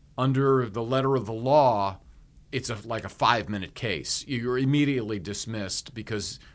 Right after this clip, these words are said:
the employees have to be told specifically A, B, C, "You can't do this."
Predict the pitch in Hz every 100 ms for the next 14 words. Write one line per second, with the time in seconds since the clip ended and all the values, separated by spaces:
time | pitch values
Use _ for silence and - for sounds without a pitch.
0 | - 110 107 104 123 120 107 - - 117
1 | 113 - 107 101 113 104 - - - 110
2 | - - 214 - 147 - 92 87 82 82
3 | - - - - - _ - - - -
4 | - 131 135 143 139 117 131 127 - 131
5 | 127 113 120 120 143 131 123 117 104